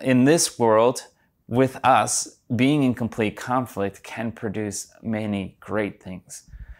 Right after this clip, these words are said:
And I'm not talking about things that are, like, purely evil all the time. I'm talking about good, healthy, normal conflict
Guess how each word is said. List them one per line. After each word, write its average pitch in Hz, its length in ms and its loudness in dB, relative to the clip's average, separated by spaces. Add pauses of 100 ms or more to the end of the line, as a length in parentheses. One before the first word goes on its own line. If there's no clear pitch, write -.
(100)
And 147 60 0
I'm 156 100 4
not 147 160 4
talking 127 240 4
about 110 180 2
things 110 220 -2
that 101 100 0
are, 95 160 0
like, 95 240 -10
purely 110 400 2
evil 95 360 0
all 92 240 0
the 92 120 -10
time. 95 400 -4
I'm 101 140 -6
talking 113 220 -4
about 98 320 -4 (280)
good, 110 300 2
healthy, 101 640 -4
normal 101 600 -4
conflict - 720 -8